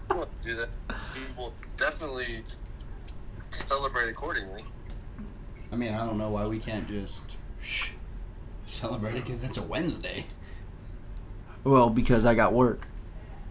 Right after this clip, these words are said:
Speaker 2: Okay, celebrate it 'cause it's a Friday, Saturday, and Sunday.
Speaker 3: Softball tournaments.
Speaker 2: Okay, dude, but we can play Can Jam.
Speaker 3: We can play Can Jam.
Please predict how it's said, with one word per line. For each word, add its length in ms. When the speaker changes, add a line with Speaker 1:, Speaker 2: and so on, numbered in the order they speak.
Speaker 2:
Okay, 420
celebrate 520
it 100
'cause 120
it's 180
a 60
Friday, 460
Saturday, 520
and 140
Sunday. 720
Speaker 3:
Softball 480
tournaments. 440
Speaker 2:
Okay, 960
dude, 360
but 100
we 120
can 140
play 140
Can 300
Jam. 280
Speaker 3:
We 140
can 280
play 200
Can 340
Jam. 260